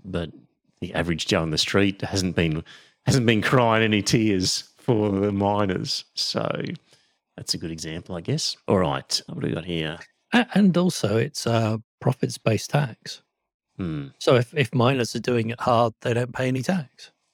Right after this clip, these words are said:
Speaker 1: Correct. Yep. So if there's a super profits, uh, arising through super high commodity prices, then, um,
Speaker 2: Mm-hmm.
Speaker 1: actually it's based on price per tonne, I think.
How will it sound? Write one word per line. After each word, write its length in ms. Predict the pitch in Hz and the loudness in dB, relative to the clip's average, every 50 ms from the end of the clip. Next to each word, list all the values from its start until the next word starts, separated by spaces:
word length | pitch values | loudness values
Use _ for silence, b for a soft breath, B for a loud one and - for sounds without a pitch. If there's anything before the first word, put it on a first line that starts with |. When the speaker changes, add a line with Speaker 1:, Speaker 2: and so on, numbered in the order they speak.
| _ _ - | _ _ -6
Speaker 1:
Correct. 460 | - 80 71 - - _ - - - _ _ _ _ _ _ _ _ _ | -4 -4 -4 -6 -10 _ -20 -20 -20 _ _ _ _ _ _ _ _ _
Yep. 200 | - 143 - - _ _ _ _ _ _ _ _ _ - | -4 -4 -4 -4 _ _ _ _ _ _ _ _ _ -10
So 220 | - - 95 95 - - | -8 -8 -8 -10 -10 -8
if 160 | - - - | -10 -8 -6
there's 180 | - 85 80 85 | -6 -4 -4 -2
a 60 | 80 | -2
super 380 | - - - - 127 120 - 92 | 0 0 0 0 0 0 0 -4
profits, 640 | - - - 87 - - - - - - - - - - _ _ _ _ _ _ _ _ - | -4 -2 -2 -2 0 0 -2 -2 -2 -2 -4 -4 -4 -8 _ _ _ _ _ _ _ _ -8
uh, 340 | - - 80 - 80 76 - - | -6 -6 -6 -6 -8 -10 -8 -8
arising 680 | 80 80 85 85 87 85 82 - - 90 107 123 - - | -4 0 0 2 2 2 0 0 -2 -2 -4 -6 -8 -8
through 460 | - - - 92 85 80 78 76 71 b b b b b b b b b _ _ _ _ _ _ _ _ - | -8 -4 -2 -2 0 0 -2 -4 -8 b b b b b b b b b _ _ _ _ _ _ _ _ -6
super 380 | - - - - 113 - - - | -4 -2 0 0 0 2 0 0
high 300 | - - 90 82 80 80 | -2 -2 -2 -2 -2 -4
commodity 480 | - - 73 78 82 - 95 80 71 | -6 -6 -6 -4 -2 -2 -2 -4 -4
prices, 680 | - 76 71 65 65 - - - 139 147 135 - - - - - | -6 -6 -6 -6 -4 -4 -4 -4 -4 -6 -6 -8 -8 -10 -12 -12
then, 540 | 110 92 90 87 82 80 80 82 82 87 - _ _ _ _ _ _ _ _ _ _ _ - - - | -12 -8 -8 -8 -8 -6 -6 -6 -6 -8 -10 _ _ _ _ _ _ _ _ _ _ _ -14 -6 -2
um, 100 | - 123 | 2 2
Speaker 2:
Mm-hmm. 80 | 143 190 - - | 2 2 2 -2
Speaker 1:
actually 220 | 294 - - 339 | -6 -4 -2 -2
it's 80 | - - | -2 0
based 240 | - 262 349 311 - | 0 0 2 2 0
on 80 | 349 156 | 0 2
price 220 | - 165 147 - | 2 2 2 4
per 140 | - 123 107 | 2 0 0
tonne, 440 | - - 120 120 110 78 60 - - | 2 2 2 2 2 0 -2 -8 -8
I 80 | - 80 | -10 -10
think. 400 | - - 82 82 117 - - | -8 -6 -4 -4 -6 -6 -10